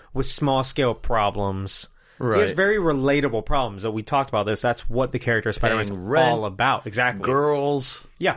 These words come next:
Speaker 2: Yeah.
Speaker 1: High school things, college things. You know, can he balance a work and his superhero life
Speaker 2: Yeah.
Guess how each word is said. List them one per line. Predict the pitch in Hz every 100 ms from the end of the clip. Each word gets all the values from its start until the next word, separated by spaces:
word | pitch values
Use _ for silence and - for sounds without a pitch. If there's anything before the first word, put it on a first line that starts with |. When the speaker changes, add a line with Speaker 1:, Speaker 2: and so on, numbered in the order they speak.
| -
Speaker 2:
Yeah. | 120 90
Speaker 1:
High | - 170
school | 170 165
things, | 160 156 131
college | - 139 139 -
things. | 147 135 127 117 - - - - - -
You | 131 123
know, | 101 92
can | 87 104
he | 98
balance | 92 - 147 160 151
a | 127
work | 113 127 127 - - - _
and | 127 131 127 131 135 135
his | 127 127
superhero | 123 117 110 110
life | 104 107
Speaker 2:
Yeah. | -